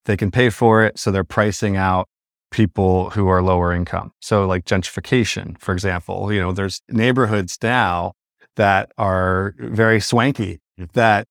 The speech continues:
Speaker 1: just ten years ago were not so much
Speaker 2: Right.
Speaker 1: because the neighborhoods have shifted.
Speaker 2: Mm.
Speaker 1: Um, part of the problem also is that our government on a federal level has not made very significant investments in building affordable housing since, like, the seventies.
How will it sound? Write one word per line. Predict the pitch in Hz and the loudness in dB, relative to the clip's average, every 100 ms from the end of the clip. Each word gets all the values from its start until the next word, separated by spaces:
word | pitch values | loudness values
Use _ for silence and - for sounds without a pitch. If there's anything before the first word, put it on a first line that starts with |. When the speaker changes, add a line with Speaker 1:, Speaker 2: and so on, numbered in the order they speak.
| _ - | _ 0
Speaker 1:
just | 127 110 - | 0 0 -4
ten | 139 113 113 | 0 2 4
years | 123 135 | 2 0
ago | 113 98 92 | 0 -2 0
were | 101 113 | 2 2
not | 101 95 | 2 0
so | - 104 | -4 -2
much | 104 92 - | -2 -4 -12
Speaker 2:
Right. | 95 113 _ _ | -14 -16 _ _
Speaker 1:
because | 120 120 113 95 | 0 2 2 0
the | 107 | 0
neighborhoods | 107 104 101 101 90 | 2 2 2 0 -2
have | 95 87 | -4 -4
shifted. | - 127 - 101 - | -2 -2 -2 -12 -12
Speaker 2:
Mm. | - 92 - - | -14 -16 -16 -2
Speaker 1:
Um, | 107 104 92 | 0 0 0
part | - 185 | 0 2
of | 180 | 2
the | |
problem | - 107 98 101 98 | 2 4 4 2 0
also | 143 156 - 98 | 0 0 2 2
is | 98 | 2
that | 95 95 | 0 0
our | 104 | 0
government | 98 123 143 107 98 101 | 2 2 2 0 -2 -4
on | 110 | -4
a | 85 | -4
federal | - 202 202 104 | 0 4 6 6
level | 95 87 87 | 4 2 0
has | - 101 | 0 0
not | 117 113 135 - | 2 2 2 2
made | 113 110 107 98 104 _ | 2 2 2 -2 -6 _
very | 104 92 117 127 123 | -6 2 4 4 2
significant | - 104 110 104 98 101 | 0 0 0 0 -2 -2
investments | 98 85 104 - - 90 92 - - | -2 0 0 0 -4 -4 -4 -10 -4
in | 127 123 117 101 | 0 2 2 2
building | 117 151 160 104 | 4 4 4 2
affordable | 90 - 98 85 90 | 0 0 2 2 0
housing | 90 87 92 92 | 0 0 0 -4
since, | - 117 104 - | -2 0 2 2
like, | 101 90 - | 0 -2 -8
the | 104 | -8
seventies. | - 104 127 104 - - | -6 -8 -6 -6 -8 -16